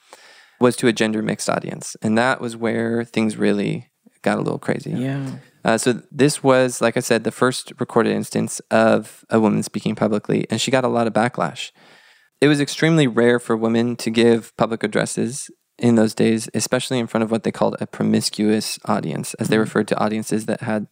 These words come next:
Speaker 1: both men and women. And many people considered it improper or even immoral for Maria to speak publicly.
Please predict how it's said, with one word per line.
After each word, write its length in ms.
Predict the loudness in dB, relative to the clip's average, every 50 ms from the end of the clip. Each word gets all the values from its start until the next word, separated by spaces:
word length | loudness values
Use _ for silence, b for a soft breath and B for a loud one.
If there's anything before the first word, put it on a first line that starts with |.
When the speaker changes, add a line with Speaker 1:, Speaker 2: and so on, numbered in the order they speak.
| _ _ -4
Speaker 1:
both 220 | -4 -4 -2 -2
men 160 | -4 -2 -2
and 100 | -2 -4
women. 300 | -4 -4 -4 -4 -6 -8 B B B B B B B B B B B B B B B B B -2
And 400 | 2 2 4 4 2 0 -2 -2
many 240 | 0 2 2 2 2
people 320 | 0 -2 2 4 2 2
considered 360 | 2 0 -2 0 0 2 4
it 140 | 4 2 2
improper 720 | 2 -2 -2 0 0 0 0 0 0 0 0 0 0 _ -2
or 140 | 0 0 0 2
even 340 | 2 2 4 4 2 2 0
immoral 800 | 2 2 4 4 6 6 6 6 4 2 0 -2 -6 -10 _ _ _
for 540 | _ -4 2 4 4 4 6 4 2 0 -2 _
Maria 340 | -4 -2 0 2 2 2 0
to 220 | 0 0 -2 -2 -2
speak 400 | -6 -12 _ -8 -8 -8 -8 _
publicly. 600 | -2 -2 -2 -2 -6 -6 -8 -8 -8 -8 -8